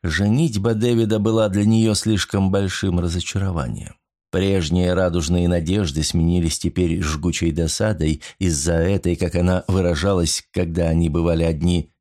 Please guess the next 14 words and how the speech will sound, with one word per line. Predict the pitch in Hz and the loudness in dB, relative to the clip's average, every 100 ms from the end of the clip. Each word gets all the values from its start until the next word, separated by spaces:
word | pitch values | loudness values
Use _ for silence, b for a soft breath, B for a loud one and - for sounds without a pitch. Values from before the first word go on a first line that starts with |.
| _ | _
катастрофы. | - 95 92 - - 80 - - 98 _ _ _ _ | -6 -4 -4 -4 -6 -8 -8 -14 -20 _ _ _ _
Надо | 120 135 139 127 127 | -2 0 0 0 2
отдать | 120 127 113 | 2 0 0
ей | 127 127 | 2 2
должное. | 127 113 73 65 71 - _ _ _ _ | 0 -2 -2 -4 -4 -8 _ _ _ _
Она | - 98 95 90 | -4 0 0 0
всегда | - 87 85 110 87 | -2 -4 0 0 0
желала | 73 80 80 82 80 | 0 0 2 2 0
для | 73 80 | -2 -2
своих | - 87 82 | 0 0 0
детей | 71 82 104 95 | -2 -2 0 0
только | 92 87 95 85 | 0 -2 -2 -2
самого | - 95 87 90 | 0 0 0 0
лучшего, | 101 139 - - 67 78 | 0 -2 -4 -4 -2 -2